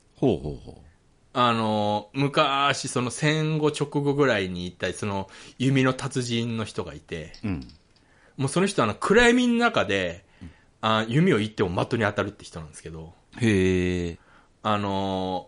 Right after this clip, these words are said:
Speaker 2: ー、なんで当たるのかっていうと、
Speaker 1: うん、うん。
Speaker 2: もう、矢を射る前に、
Speaker 1: うん。
Speaker 2: 矢は当たってるんだって言ってるんですね。
Speaker 1: おー。
Speaker 2: これ、さっきと言ってることちょっと通じるところがあって、
Speaker 1: そうっすね。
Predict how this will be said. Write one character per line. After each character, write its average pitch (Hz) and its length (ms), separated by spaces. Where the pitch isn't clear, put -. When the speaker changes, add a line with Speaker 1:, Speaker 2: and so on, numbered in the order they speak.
Speaker 2:
ー、 185 60
な 285 120
ん 254 60
で 139 80
当 127 100
た 143 140
る 143 100
の 101 120
か 92 140
っ - 60
て 95 60
い 85 140
う 82 40
と、 85 480
Speaker 1:
う 98 40
ん、 - 20
う 82 40
ん。 127 100
Speaker 2:
も 131 460
う、 208 40
矢 330 180
を 254 200
射 170 140
る 220 100
前 214 240
に、 92 480
Speaker 1:
う 92 40
ん。 76 120
Speaker 2:
矢 202 180
は 113 180
当 143 60
た 165 140
っ - 80
て - 160
る 208 100
ん 104 80
だ - 80
っ - 40
て - 120
言 - 100
っ - 20
て 98 100
る 80 80
ん - 20
で - 60
す - 40
ね。 139 100
Speaker 1:
お 92 460
ー。 62 100
Speaker 2:
こ 233 100
れ、 233 100
さ 226 140
っ 220 80
き - 80
と - 40
言 113 80
っ - 40
て 131 60
る 120 60
こ 110 80
と 98 80
ち 113 100
ょ - 20
っ - 40
と 95 100
通 104 220
じ 104 100
る 98 80
と 98 100
こ 92 80
ろ 90 80
が 78 60
あ - 20
っ - 140
て、 95 100
Speaker 1:
そ 92 140
う 90 40
っ - 40
す - 120
ね。 71 440